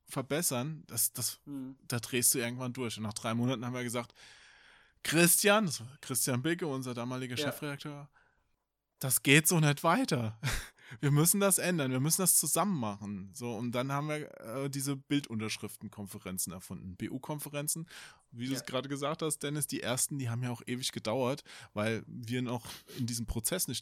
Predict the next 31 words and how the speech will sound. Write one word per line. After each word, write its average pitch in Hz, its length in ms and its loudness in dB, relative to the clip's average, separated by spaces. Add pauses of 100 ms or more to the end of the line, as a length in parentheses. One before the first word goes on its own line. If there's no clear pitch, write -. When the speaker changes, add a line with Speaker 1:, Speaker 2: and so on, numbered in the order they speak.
Speaker 1:
drin 117 160 -12
waren. 123 160 -12
Es 113 140 -6
war 117 80 -4
alles 110 300 -4
neu. 127 300 0 (300)
Und 117 100 -2
dann 110 120 4
saßen 120 340 2
wir 165 80 0
da, 165 280 0 (360)
nachdem 127 340 -2
quasi 123 380 -4
der 117 180 -2
Artikel - 280 -4
komplett 135 440 -4
durch 180 280 -4
war, 180 260 -4
also 120 300 -6
Fließtext 147 640 -4
und 123 120 -8
so 120 120 -6
weiter 107 300 -4
hat 95 160 -12
gepasst. - 480 -4 (460)
Und 117 60 -4
dann 107 120 0
ging's 131 220 2
nur 135 100 0
noch 135 100 0
drum, 127 380 -4